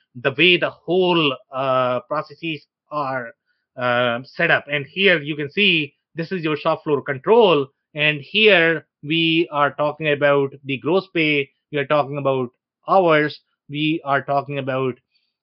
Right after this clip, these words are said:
piece rate, and piece rate is going to be obviously based on the material as well as labor, but you are not going to have as many layers for labor the way you are going to have in the other E R P system. So obviously this can get you started, but when you look at the real,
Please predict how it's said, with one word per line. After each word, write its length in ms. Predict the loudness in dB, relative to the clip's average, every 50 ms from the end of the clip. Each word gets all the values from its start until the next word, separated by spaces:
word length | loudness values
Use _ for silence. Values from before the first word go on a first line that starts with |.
| _ _ _
piece 300 | -6 0 0 0 0 0 -2
rate, 300 | -4 -2 -2 -2 -4 -6 -8
and 160 | -10 -10 -8
piece 200 | -8 -10 -8 -4
rate 160 | -2 -2 -2 -2
is 100 | -4 -6
going 120 | -6 -6
to 120 | -4 -4
be 160 | -4 -4 -6 -8 -6
obviously 600 | -4 -2 -2 -4 -4 _ -10 -10 -10 -10 -12 _ _ _ _ _ _ _ _ _ _ _ _ _ _ _ -4
based 220 | -4 -4 -2 -2
on 100 | -4 -4
the 80 | -4 -8
material 640 | -8 -8 -4 -4 -2 0 0 -2 -2 -4 -6 _ _ _ _ _ -8
as 100 | -6 -2
well 120 | 0 0 0
as 100 | 0 -2 0
labor, 560 | 2 2 2 4 4 2 2 2 0 -2 _ _ _ -2
but 200 | 0 0 0 0
you 340 | -2 -2 0 2 2 0 0 0
are 180 | 2 2 2 2
not 240 | 0 -2 -2 -2 -4
going 140 | -6 -4
to 120 | -4 -4 0
have 200 | 2 0 0 0 0
as 180 | -2 -2 0 -2
many 180 | -6 -6 -4
layers 280 | -2 -2 -2 -2 -2 -4
for 140 | -6 -8 -6
labor 500 | -2 2 2 2 2 2 0 0 -2 -6 _ _ _ -10
the 140 | -2 -2 0
way 160 | 4 4 4
you 200 | 4 4 2 2
are 120 | 2 2 2
going 160 | 0 -2 -2
to 100 | -2 -2
have 200 | -2 -2 -2 -2 -6
in 120 | -8 -6
the 120 | -4 -4 -4
other 140 | -4 -4
E 120 | -4 -4 -6
R 80 | -8
P 100 | -10 -10
system. 400 | -8 -8 -8 -4 -4 -6 -6 -8 -14 _ _ _ _ _
So 300 | -6 -2 2 2 2 2 2
obviously 480 | 0 0 0 0 -2 -2 0 0 -2 -2
this 140 | -2 -4 -4
can 160 | -4 -2 -2
get 160 | -2 -2 -2
you 80 | -4 -4
started, 560 | -2 0 0 0 2 4 2 2 2 0 -2
but 160 | -2 -2 -2 -2
when 120 | -6 -4
you 80 | -4 -2
look 160 | -4 -2 -2
at 140 | -4 -4 -2
the 100 | -4 -4
real, 460 | 0 2 4 4 4 2 0 -4 -8